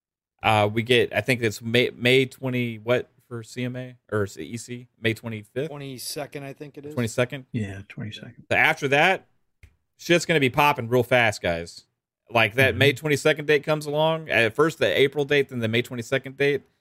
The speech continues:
Speaker 1: comes along. There's gonna be huge news regarding that, and all heat's gonna be on the F T C at that point,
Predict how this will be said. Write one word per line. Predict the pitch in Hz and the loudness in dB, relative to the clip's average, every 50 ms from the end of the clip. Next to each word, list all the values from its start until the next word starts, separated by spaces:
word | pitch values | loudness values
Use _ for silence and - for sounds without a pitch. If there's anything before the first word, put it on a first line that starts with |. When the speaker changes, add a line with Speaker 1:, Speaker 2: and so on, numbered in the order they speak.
| _ _ _ _ _ - | _ _ _ _ _ -4
Speaker 1:
comes | 143 147 139 | -4 -2 -2
along. | 139 143 147 147 147 147 151 143 135 _ _ _ _ _ _ _ _ _ | -2 0 0 0 0 -2 -4 -10 -16 _ _ _ _ _ _ _ _ _
There's | 104 113 120 120 | 2 2 2 2
gonna | - 139 131 | 0 -2 0
be | 123 107 | 0 -2
huge | 101 - 139 139 135 123 117 | -2 0 -2 -2 -2 -2 0
news | 117 117 117 113 110 104 - | 0 2 2 0 -2 -4 -6
regarding | 110 107 117 110 110 110 | -4 0 0 0 0 0
that, | 107 110 107 107 107 107 - _ _ _ _ _ _ | 2 2 2 2 0 -2 -6 _ _ _ _ _ _
and | - 107 117 110 101 | 0 0 2 2 2
all | 69 95 117 120 | 2 4 4 4
heat's | 117 113 123 113 - | 2 2 -2 -4 -4
gonna | - 120 113 | -4 -6 -4
be | 107 110 | -4 -2
on | 107 104 | -4 -2
the | 98 71 | -2 -2
F | 101 101 | -2 -4
T | - 104 | -4 -10
C | - - 110 104 | -16 -8 -4 -2
at | 101 95 | -2 -2
that | 101 101 87 | -2 -4 -4
point, | - - 107 101 101 98 | -6 -10 -18 -18 -18 -18